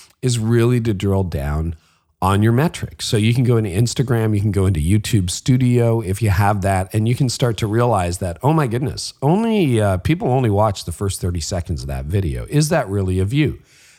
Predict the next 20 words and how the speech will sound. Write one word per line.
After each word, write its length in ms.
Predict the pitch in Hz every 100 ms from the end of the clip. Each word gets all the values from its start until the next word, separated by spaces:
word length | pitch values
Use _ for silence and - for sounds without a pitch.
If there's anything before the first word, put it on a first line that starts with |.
| -
Because 260 | 135 156 131
if 100 | 117
people 260 | 180 185
just 180 | 139 147
kinda 240 | 156 127
walked 500 | 95 92 101 127 175
through 160 | - 156
your 180 | 143 113
lobby 320 | 104 117 104
on 140 | 90
a 60 | 85
Sunday 320 | - 107 95
morning 420 | 95 107 98 85 95 - -
and 140 | 101
stuck 360 | - - 127 -
their 160 | 113 82
head 360 | - 123 147
in 80 | 180
the 160 | 165 131
auditorium, 800 | 113 101 117 110 101 64 60